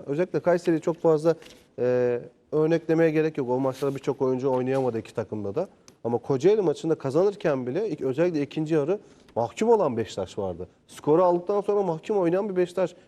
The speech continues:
görüyoruz. Akabinde Ga-, Galatasaray deplasmanında otuz dakika, otuz beş dakika çok çok iyi oynayan bir Beşiktaş.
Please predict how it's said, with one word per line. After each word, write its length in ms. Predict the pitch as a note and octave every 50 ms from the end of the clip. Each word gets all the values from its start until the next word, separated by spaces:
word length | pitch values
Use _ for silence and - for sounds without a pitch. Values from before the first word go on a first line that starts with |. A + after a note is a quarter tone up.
| _ _
görüyoruz. 440 | - B2+ A#2+ A2+ A2+ B2+ E3 F3+ - - _ - _ _ _ _ _ _ _ _ _ _ _ _ _ _ _ _ _ _ _ _ _ _ _ _ _ _ _ _ _ -
Akabinde 600 | C#3+ D#3 D#3 - G#3 G3+ G#3 G#3+ A3 A3 A#3 A3 G#3+ D3 C#3 C3 B2 - A#2+
Ga-, 240 | C3 C3 - -
Galatasaray 480 | G2 A2 B2 D3 F#3+ F#3 - A#3 A3 G3+
deplasmanında 800 | G#3 G3+ G3+ - F3+ E3+ - - D#3 D3 C#3+ C#3 D3 F#3+ G3 - - _ _ _ _ _ _ _ _ _ _ _ _ -
otuz 320 | - C3 - - G3+ G3 F3+
dakika, 260 | G3+ F3+ - - C#3
otuz 220 | C3+ - - -
beş 220 | E3+ F3 F3 F3 -
dakika 240 | D3 B2+ - B2+ B2+
çok 260 | - - F3+ E3+ -
çok 220 | - E3+ C3+ -
iyi 60 | D3+
oynayan 320 | C3+ A#2+ A2+ A2 A2 G#2+ G#2 G2+
bir 60 | A2
Beşiktaş. 460 | G2+ - - - - D#3+ F#3+ - -